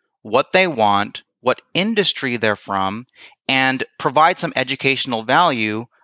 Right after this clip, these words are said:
of how they can take the next step and get to know your brand better. So you craft a perfect email like that, and then you send that to that person, right? So there's, there's really no technology being used other than your, your Outlook or Gmail,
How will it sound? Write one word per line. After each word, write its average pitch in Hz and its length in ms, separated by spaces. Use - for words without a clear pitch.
of 120 120
how 131 160
they 131 120
can 123 220
take 127 200
the 117 80
next 117 260
step - 340
and 104 240
get 110 180
to 110 100
know 107 120
your 104 180
brand 101 300
better. 98 220
So - 140
you 123 80
craft 147 380
a - 20
perfect - 480
email 160 320
like 104 220
that, 107 320
and 117 140
then 117 120
you 113 320
send 147 320
that - 160
to 110 80
that 104 180
person, - 400
right? 107 220
So - 80
there's, 208 200
there's 180 160
really 269 240
no 175 220
technology 135 640
being 123 220
used 120 280
other 117 200
than 107 200
your, 101 280
your 110 200
Outlook 110 420
or 101 80
Gmail, 95 460